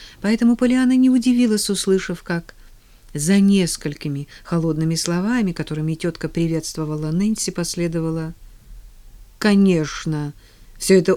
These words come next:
очень любезно с вашей стороны, Нэнси, но, право же, я предпочла бы,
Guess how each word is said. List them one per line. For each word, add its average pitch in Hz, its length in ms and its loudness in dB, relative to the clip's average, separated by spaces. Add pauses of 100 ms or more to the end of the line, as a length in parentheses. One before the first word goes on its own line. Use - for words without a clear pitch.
очень 196 680 2
любезно 196 640 2
с - 140 -8
вашей 151 300 -6
стороны, 160 440 -2
Нэнси, 180 540 0
но, 247 300 2 (640)
право 175 460 2
же, 220 200 -6 (840)
я 190 340 0
предпочла 247 840 -4
бы, 202 240 -2